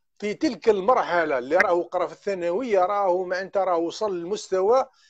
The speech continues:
كيما راه درك واحد أكثر من دكتور. فهمت؟ ما لازمش تشوف لي للمرحلة ذوك المرحلة ذيك. المدرسة ما كانش، الجامعة ما كانش.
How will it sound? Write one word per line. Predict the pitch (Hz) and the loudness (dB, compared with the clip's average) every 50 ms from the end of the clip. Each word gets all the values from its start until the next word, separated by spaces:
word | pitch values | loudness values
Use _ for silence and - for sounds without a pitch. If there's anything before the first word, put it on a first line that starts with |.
| _ _ | _ _
كيما | - 214 214 196 190 190 | -8 -6 -2 0 2 2
راه | 214 226 202 147 - | 4 4 4 2 2
درك | - 226 240 - 208 | 2 0 -2 0 0
واحد | 233 254 208 208 190 170 165 208 | 0 0 0 -2 -6 -6 -2 0
أكثر | 208 208 202 196 190 180 - - 220 | 2 2 2 2 -2 -2 -2 -4 -6
من | 240 233 208 165 | -6 -6 -8 -8
دكتور. | 185 - - - - 185 139 - - _ _ _ _ _ _ _ _ _ _ _ _ _ _ _ _ _ _ _ _ _ _ _ - - - _ _ _ | -8 -8 -6 -4 -2 -2 -2 -4 -6 _ _ _ _ _ _ _ _ _ _ _ _ _ _ _ _ _ _ _ _ _ _ _ -18 -18 -18 _ _ _
فهمت؟ | - 233 - - 185 135 - _ _ _ _ _ _ - | -10 -10 -8 -6 -6 -6 -6 _ _ _ _ _ _ -6
ما | 180 | -4
لازمش | 196 196 247 226 - | -4 -4 -4 -8 -10
تشوف | 208 165 - - 220 180 175 | -10 -8 -6 -6 -6 -4 -4
لي | 190 196 196 285 269 _ _ _ _ _ _ - | -4 -4 -4 -4 -6 _ _ _ _ _ _ -6
للمرحلة | 135 151 160 160 196 214 190 - - 185 185 180 | -4 -4 -2 -2 -2 -2 -2 -2 -2 0 0 0
ذوك | 165 - - - 202 | 0 0 -2 -4 -6
المرحلة | 190 180 202 190 156 - 180 180 165 151 | -6 -4 -6 -6 -6 -6 -4 -4 -2 -2
ذيك. | 135 151 151 - - _ _ _ _ _ _ _ _ _ _ _ _ _ _ _ _ _ _ _ _ 107 | -2 -4 -6 -8 -8 _ _ _ _ _ _ _ _ _ _ _ _ _ _ _ _ _ _ _ _ -8
المدرسة | 113 147 185 170 226 247 226 - 254 269 | -4 -2 -2 0 0 0 0 2 2 2
ما | 262 254 233 | 2 2 0
كانش، | - - - 240 240 226 208 170 - - | -2 2 4 4 6 4 2 -2 -6 -6
الجامعة | 160 143 - - 202 208 202 190 202 202 190 196 202 | -6 -4 -2 0 0 0 0 -2 -2 -2 -2 -2 -2
ما | 202 190 190 | -2 -4 -6
كانش. | - - - 208 233 226 220 233 269 - - - - _ | -6 -4 -4 -2 -2 -2 -2 -4 -6 -6 -8 -10 -12 _